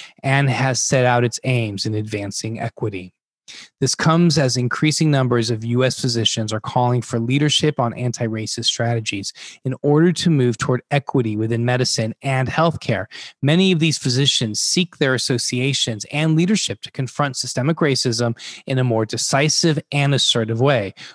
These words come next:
which has resulted in a range of public statements and strategic plans, including this report by the American Medical Association. Now, there are concerns surrounding the priorities of members within physician associations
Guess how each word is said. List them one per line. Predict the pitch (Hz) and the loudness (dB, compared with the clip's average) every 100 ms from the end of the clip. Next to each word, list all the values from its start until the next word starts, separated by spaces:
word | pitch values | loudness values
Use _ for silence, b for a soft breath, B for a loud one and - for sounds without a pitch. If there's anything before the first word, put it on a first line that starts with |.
| _ | _
which | 147 180 202 | 2 2 2
has | 208 160 147 | 0 0 2
resulted | 147 135 139 131 120 107 - | 2 2 2 0 -2 -2 -6
in | 123 | -4
a | |
range | 120 127 143 160 156 | -2 0 2 2 2
of | 147 | -2
public | - 139 143 | -2 0 0
statements | - - 120 82 113 - | 0 -2 -2 -4 -8 -8
and | - 131 135 | -4 -2 -2
strategic | - - 117 - 113 131 - | -4 -6 -6 -6 -4 -4 -2
plans, | - 170 139 98 - B B B - | 0 2 0 -2 -8 B B B -4
including | 151 147 170 156 151 147 | -4 2 2 4 2 4
this | 269 233 - | 2 2 -2
report | 104 - 120 120 | -4 -2 -2 0
by | 120 | -2
the | 113 113 | 0 -4
American | 107 107 117 143 | -2 -2 -2 -2
Medical | 117 104 - | -2 -2 -4
Association. | 117 - 131 - 202 202 - 90 98 _ _ _ _ 156 | -4 -2 -2 0 2 2 0 -6 -14 _ _ _ _ -2
Now, | 127 - | -2 -2
there | 131 123 | -2 2
are | 143 165 | 2 2
concerns | 190 175 190 190 175 | 0 2 2 2 0
surrounding | - 160 156 | 0 0 0
the | 147 | -2
priorities | - 147 151 151 143 | 0 2 4 2 2
of | |
members | 139 143 135 113 104 | 2 2 2 0 0
within | 127 123 139 | 0 0 0
physician | 143 131 123 110 120 | -2 -4 -2 -2 -4
associations | - 117 - 127 175 - 190 185 | -2 -2 -2 0 2 2 0 0